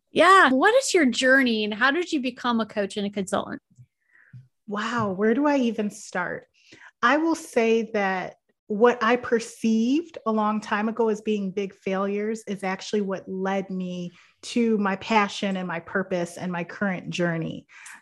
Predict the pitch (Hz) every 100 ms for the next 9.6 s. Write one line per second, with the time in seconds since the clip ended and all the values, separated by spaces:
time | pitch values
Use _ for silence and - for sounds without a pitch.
0 | - - 240 220 208 208 202 - 214 214
1 | 254 247 254 247 254 - 262 247 226 175
2 | 208 202 196 202 254 _ _ - _ 208
3 | 202 208 220 214 214 214 214 214 208 202
4 | 208 202 180 202 254 269 294 277 277 359
5 | - 220 196 208 233 285 - 302 - -
6 | 302 - 233 247 240 247 247 240 214 208
7 | 220 214 208 196 196 - - - - 302
8 | 294 - 285 - 233 208 220 - - 381
9 | - 330 - 233 220 220